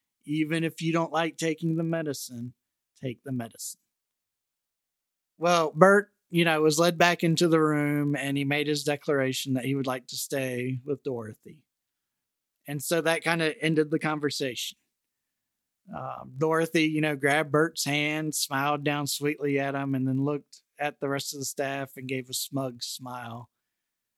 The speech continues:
and they walked out. They got home, and Dorothy immediately took Bert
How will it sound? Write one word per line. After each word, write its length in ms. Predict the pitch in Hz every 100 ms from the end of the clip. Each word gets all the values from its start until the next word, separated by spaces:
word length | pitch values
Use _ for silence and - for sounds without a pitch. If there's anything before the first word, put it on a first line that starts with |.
| _
and 320 | - 123 123
they 80 | 123
walked 340 | 117 110 - -
out. 220 | - - _ _ _ _ _ _ _ _ _ _ -
They 160 | 143 143
got 240 | 160 147
home, 500 | 139 165 165 160 156
and 220 | 160 151
Dorothy 420 | 143 147 139 156
immediately 500 | 139 131 139 147 143
took 320 | 135 151 147 _
Bert 280 | 139 147